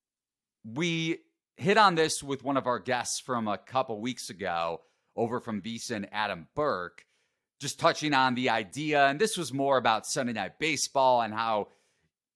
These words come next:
if the national media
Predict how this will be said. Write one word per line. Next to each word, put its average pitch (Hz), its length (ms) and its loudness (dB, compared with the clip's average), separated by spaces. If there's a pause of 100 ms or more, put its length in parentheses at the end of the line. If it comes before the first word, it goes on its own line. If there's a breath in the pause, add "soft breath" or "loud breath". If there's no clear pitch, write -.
(100)
if - 420 -12
the 120 520 -4
national 139 480 0
media 147 760 4